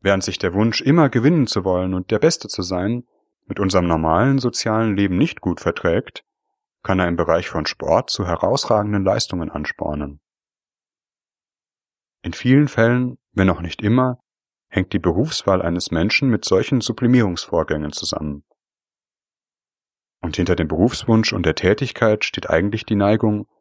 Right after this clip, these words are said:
bestimmte Themen unserer Lebensgeschichte zu bearbeiten.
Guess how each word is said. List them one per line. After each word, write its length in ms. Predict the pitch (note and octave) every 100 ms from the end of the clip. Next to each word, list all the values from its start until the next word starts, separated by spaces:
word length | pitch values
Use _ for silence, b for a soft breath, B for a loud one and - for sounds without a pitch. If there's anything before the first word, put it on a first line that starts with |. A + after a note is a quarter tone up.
| _ _ -
bestimmte 420 | - - B2 A2+
Themen 340 | - A#2 C3
unserer 260 | A2+ G2 G2
Lebensgeschichte 680 | A2 C3+ - - E2+ - E2+
zu 180 | - E2+
bearbeiten. 640 | E2+ E2 - D2+ -